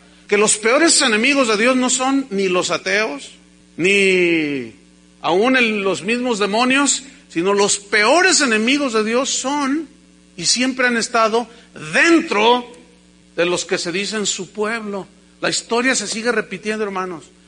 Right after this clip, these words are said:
Los peores enemigos de Jesús, que son enemigos de la cruz de Cristo, siguen estando dentro de la iglesia.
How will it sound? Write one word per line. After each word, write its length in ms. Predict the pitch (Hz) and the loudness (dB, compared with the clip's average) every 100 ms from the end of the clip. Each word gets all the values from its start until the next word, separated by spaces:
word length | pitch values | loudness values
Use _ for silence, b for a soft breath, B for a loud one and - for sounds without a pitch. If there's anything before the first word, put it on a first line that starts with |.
| b b | b b
Los 180 | 175 165 | -4 -4
peores 640 | - 190 190 247 269 262 226 | 0 2 4 4 4 2 2
enemigos 680 | 196 190 202 240 233 233 196 | 0 0 0 0 2 0 0
de 100 | 170 | -2
Jesús, 560 | 165 - 208 214 196 | -2 -2 -2 -4 -4
que 80 | - | -6
son 220 | 175 196 | -6 -4
enemigos 500 | 202 185 196 214 202 | -2 -2 -2 -2 0
de 80 | 175 | 0
la 220 | 160 - | -2 -2
cruz 260 | 202 208 190 | -4 -4 -2
de 140 | 202 | -4
Cristo, 500 | 202 208 202 240 254 B B | -4 -6 -4 -4 -4 B B
siguen 500 | B - 214 202 208 | B -2 -2 -2 -2
estando 560 | 175 - 202 208 208 202 160 | -4 -2 -2 0 -2 -4 -4
dentro 460 | 208 214 214 185 | -2 -2 -4 -6
de 100 | 170 | -6
la 140 | 160 160 | -6 -8
iglesia. 540 | 156 165 175 - 151 | -8 -12 -14 -16 -20